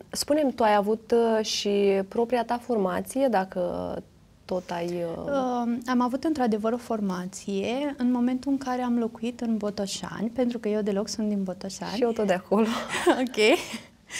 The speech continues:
Speaker 2: Atunci, da, în perioada liceului eu am cântat, uh, de când eram în clasa noua până în clasa a doisprezecea, după care, terminând liceul, m-am mutat aici în Iași și nu am mai, uh, colaborat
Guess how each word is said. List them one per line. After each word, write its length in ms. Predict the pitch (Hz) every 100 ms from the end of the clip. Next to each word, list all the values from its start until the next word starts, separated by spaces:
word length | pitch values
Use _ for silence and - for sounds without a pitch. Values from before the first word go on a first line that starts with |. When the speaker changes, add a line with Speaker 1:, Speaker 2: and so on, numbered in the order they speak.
| - - - - -
Speaker 2:
Atunci, 420 | 294 285 285 285 -
da, 440 | 220 196 214 285
în 80 | 285
perioada 400 | 262 247 226 247
liceului 640 | 247 233 269 269 233 190 190
eu 80 |
am 120 | 185 202
cântat, 680 | 214 202 175 185 226 - 240
uh, 420 | 226 220 214 208
de 100 | 208
când 160 | 226 233
eram 200 | 220 220
în 80 | 214
clasa 320 | 208 220 208
noua 480 | 202 170 165 240 339
până 160 | 254 226
în 100 | 220
clasa 320 | 202 208 202
a 60 | 190
doisprezecea, 800 | 175 160 - 180 180 247 - 320
după 260 | 311 320
care, 300 | 302 180 175
terminând 440 | 185 277 269 262 214
liceul, 680 | 214 240 262 311 320 320 330 - _
m-am 240 | 240 220 262
mutat 380 | 294 277 233 226
aici 300 | 208 208 -
în 140 | 190
Iași 540 | 180 185 240 277 269 - -
și 100 | 233
nu 260 | 220 208
am 120 | 185 180
mai, 380 | 170 175 170 165 165 170
uh, 60 | 185 - - - - -
colaborat 720 | - 196 190 185 180 190 196